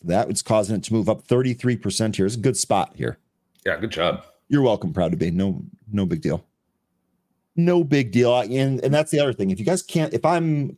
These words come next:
Speaker 1: kinda going over the tickers either too fast or they're not audible or they're not understandable, stop me. I definitely wanna make sure,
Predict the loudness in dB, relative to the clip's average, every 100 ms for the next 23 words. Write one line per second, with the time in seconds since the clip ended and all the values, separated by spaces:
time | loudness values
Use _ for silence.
0 | -6 -4 0 0 2 2 0 -2 -2 -2
1 | 0 -2 0 0 0 -2 2 4 4 2
2 | 0 0 2 2 2 0 2 2 2 2
3 | 2 2 0 0 0 -2 -2 -2 0 0
4 | -2 -4 -8 -4 0 0 0 -4 -2 0
5 | -2 -4 -6 -6 -4 -6 -6 -6 -6 -4
6 | -4 -4